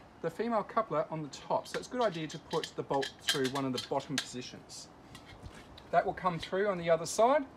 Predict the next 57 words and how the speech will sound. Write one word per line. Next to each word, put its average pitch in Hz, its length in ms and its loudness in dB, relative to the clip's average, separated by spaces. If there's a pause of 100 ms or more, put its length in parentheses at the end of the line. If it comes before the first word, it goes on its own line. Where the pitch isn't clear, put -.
(260)
and 180 100 -4
you 196 60 -2
can 202 100 -2
see 254 220 -4
that 233 120 0
we've 190 220 0
fairly 233 340 0
well 190 240 4
lined 175 380 0
it 160 140 0
up 147 260 2
with 160 160 -12
the 160 80 2
hole. 139 400 0 (460)
Um, 127 200 2
you 143 60 -4
can 151 140 -6
see 208 120 -8
my 180 140 0
finger 202 300 -4
kind 190 240 -2
of 170 100 0 (120)
through 190 240 -2
the 175 80 -2
gap 185 300 2
there 190 180 2
in 170 100 -4
the 143 200 2
air 175 160 4
hole, 208 300 6 (380)
um, 147 240 2 (120)
and 175 140 -2
then 196 180 2
that's 196 280 2
where 196 100 -2
we're 175 80 -4
going 170 240 -4
to 156 100 -10
fasten 131 500 2
it. - 100 -8
So - 140 -10
you - 80 -2
just - 260 -10
line 156 240 -2
it - 100 -8
up 135 180 2
with 131 140 -10
one 151 120 0
of 139 40 -4
those 123 160 -2
top 175 220 0
holes. 262 460 2 (760)
You 151 80 -6
can 156 100 -6
get 175 180 -4
your 156 320 2 (600)
washer 240 420 4